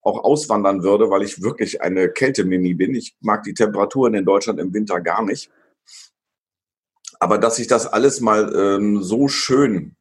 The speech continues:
ergibt, das, ähm, hätte ich nicht gedacht.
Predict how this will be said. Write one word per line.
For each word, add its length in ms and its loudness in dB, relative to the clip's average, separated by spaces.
ergibt, 600 -4
das, 420 -4
ähm, 800 0
hätte 280 -2
ich 340 -6
nicht 680 0
gedacht. 540 -2